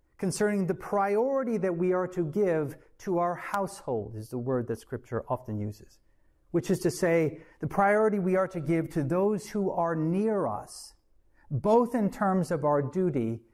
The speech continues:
and allegiance, which brings us back to First Timothy five eight, which again says, "But if anyone does not provide for his relatives, and especially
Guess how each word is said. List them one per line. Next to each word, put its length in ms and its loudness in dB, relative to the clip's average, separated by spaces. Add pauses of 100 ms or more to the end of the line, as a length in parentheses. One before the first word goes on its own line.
(200)
and 420 4 (300)
allegiance, 600 0
which 200 -8
brings 200 0
us 140 -2
back 240 -4
to 60 -8
First 320 -6
Timothy 320 -2
five 320 -2
eight, 380 -4 (1080)
which 140 2
again 320 4
says, 240 0
"But 100 2
if 120 2
anyone 360 4
does 160 0
not 220 2
provide 440 0
for 140 -2
his 180 0
relatives, 600 -2 (100)
and 220 0
especially 960 -4